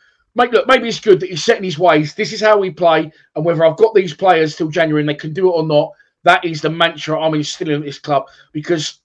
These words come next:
a lot of them I don't think can do what he wants to do. And after about twenty minutes yesterday,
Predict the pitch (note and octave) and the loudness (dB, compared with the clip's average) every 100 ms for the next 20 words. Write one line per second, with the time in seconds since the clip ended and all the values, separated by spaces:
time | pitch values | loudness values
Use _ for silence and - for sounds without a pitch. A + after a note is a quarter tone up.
0 | _ D#3 F#3+ G#3 D#3+ E3 E3+ D#3+ E3+ D#3+ | _ -2 0 0 2 2 2 0 -8 -8
1 | D3+ F3+ E3 D3 F3+ E3+ D#3+ F3 D3+ - | -4 0 2 0 -4 -4 -6 -6 -8 -10
2 | D3 F3 D3 _ - - D#3+ G#3+ G#3+ F#3 | -4 -4 -4 _ -20 -8 4 4 6 2
3 | F3 - G3 E3+ F#3 F3 D3 - - E3 | -2 -2 -4 -4 -4 -6 -6 -10 -10 -2
4 | F#3+ - E3+ C#3+ D3 | -2 -2 -2 -2 -2